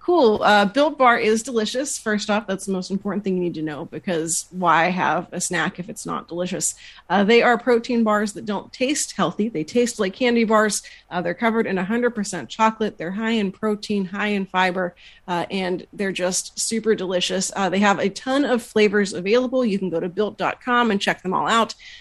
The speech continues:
Uh, one of my favorite things about Built Bars is that, like, you really never know what you're gonna get,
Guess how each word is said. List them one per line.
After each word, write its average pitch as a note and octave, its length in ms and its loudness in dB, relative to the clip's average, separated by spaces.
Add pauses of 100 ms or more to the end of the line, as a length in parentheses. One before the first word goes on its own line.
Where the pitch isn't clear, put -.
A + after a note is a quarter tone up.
(160)
Uh, F3+ 140 0
one A#3+ 120 4
of C#4 60 2
my A3 120 2
favorite A#3 420 -2
things D4+ 340 0
about F3 300 -2
Built D#3 200 -6
Bars E3+ 400 0
is G3 180 -2
that, G3 100 0
like, G#3+ 200 2
you A#3 160 -4
really G#4 320 0
never D4 300 0
know C#4 300 0
what B3 300 0
you're A3 100 -4
gonna G3+ 220 -2
get, A#3 320 -2